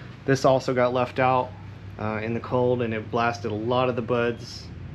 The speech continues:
And there's probably quite a lot of thrips damage on there too, 'cause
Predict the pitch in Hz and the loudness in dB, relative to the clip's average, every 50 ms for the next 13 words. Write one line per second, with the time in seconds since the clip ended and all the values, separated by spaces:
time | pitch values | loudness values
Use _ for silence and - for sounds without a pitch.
0 | - - - - - - - - - 113 110 107 107 101 104 - 123 113 107 104 | -12 -12 -12 -12 -14 -14 -12 -10 -6 -4 -2 -2 -2 -4 -2 -2 0 0 0 0
1 | 101 - 113 107 107 107 107 101 104 104 - - 117 107 - - - 110 107 104 | -2 -2 -2 0 0 0 0 -2 -2 -6 -4 -4 -4 -4 -4 -6 -6 -6 -6 -6
2 | 104 101 101 - - - - - - - - - - - - - - - - - | -6 -8 -8 -10 -10 -10 -10 -10 -10 -10 -10 -12 -12 -12 -14 -14 -14 -14 -14 -14
3 | - - - - 107 107 104 104 104 104 104 101 104 - 120 113 110 110 107 - | -14 -12 -10 -6 -6 -4 -4 -4 -4 -4 -4 -4 -4 -4 -2 -2 -2 -2 -4 -6
4 | 104 98 104 104 - | -6 -8 -8 -8 -10